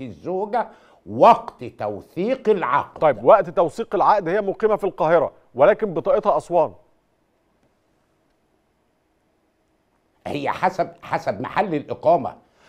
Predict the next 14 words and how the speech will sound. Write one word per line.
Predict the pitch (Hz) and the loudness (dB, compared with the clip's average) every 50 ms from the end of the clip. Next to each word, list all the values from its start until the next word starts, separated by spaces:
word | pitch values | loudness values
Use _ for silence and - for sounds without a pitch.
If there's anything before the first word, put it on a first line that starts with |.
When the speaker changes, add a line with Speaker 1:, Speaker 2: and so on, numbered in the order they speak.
| - - - | -20 -20 -8
Speaker 1:
هل، | - - 208 226 233 170 - - | -2 0 0 0 0 -2 -6 -10
هل | - - 175 220 254 214 170 | -4 0 0 0 0 0 -2
يجوز | 143 127 101 110 165 180 135 104 - - | -2 -2 -2 -2 -2 -2 -4 -4 -6 -10
يا | 110 104 87 | -10 -10 -10
أستاذ | 95 - - 160 151 113 90 | -12 -12 -10 -8 -8 -6 -6
عمرو | 98 120 104 82 - - _ _ _ _ _ _ - | -6 -6 -6 -8 -14 -20 _ _ _ _ _ _ -10
إن | 123 131 135 135 131 117 | -8 -6 -6 -6 -6 -8
ساعة | - - - 185 175 139 107 101 - _ _ _ _ _ - | -8 -6 -4 -4 -4 -4 -6 -10 -14 _ _ _ _ _ -12
أو | 107 110 95 107 107 104 101 101 101 90 104 95 90 | -10 -10 -8 -8 -8 -8 -8 -8 -10 -10 -10 -12 -12
في | 87 - _ - 104 95 95 95 87 85 | -14 -16 _ -18 -16 -14 -14 -14 -14 -16
حين | - - - - 170 175 135 - - - | -16 -12 -8 -4 -4 -4 -4 -6 -8 -12
توثيق | - 101 87 - - - 170 156 - - - - - - | -12 -12 -12 -12 -12 -10 -8 -8 -8 -10 -14 -16 -14 -8
هذا | - 147 147 123 87 92 | -4 -4 -4 -4 -4 -8
العقد | 98 92 80 104 127 - - - | -12 -8 -6 -6 -6 -6 -6 -12